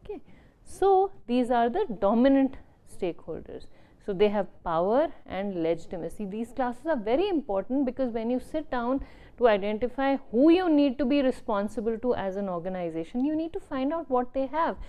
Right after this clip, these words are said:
which of these classes do they fall into, what will happen if you do not listen to them. That is why I am giving you all these typologies. Now, we are getting closer to the heart, to the core of C S R.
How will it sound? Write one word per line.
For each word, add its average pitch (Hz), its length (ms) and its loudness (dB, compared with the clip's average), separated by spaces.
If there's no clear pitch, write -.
which 262 200 2
of 339 140 2
these 320 240 2
classes 233 480 -4
do 247 160 -2
they 254 140 2
fall 330 420 2
into, 202 360 0
what 233 480 2
will 285 240 4
happen 247 440 2
if 226 160 -2
you 254 100 2
do 220 140 0
not 214 280 -2
listen 185 360 -6
to 180 100 -10
them. 170 220 -10
That 226 180 0
is 294 100 0
why 302 120 4
I 302 60 4
am 285 120 2
giving 240 220 0
you 233 100 2
all 202 100 2
these 196 180 -2
typologies. - 680 -10
Now, 226 140 4
we 254 120 6
are 262 40 8
getting 254 280 4
closer 254 500 4
to 294 140 -2
the 254 120 0
heart, 214 640 2
to 220 80 -2
the 226 120 0
core 247 360 4
of 262 140 0
C 208 260 -2
S 190 200 -6
R. - 180 -10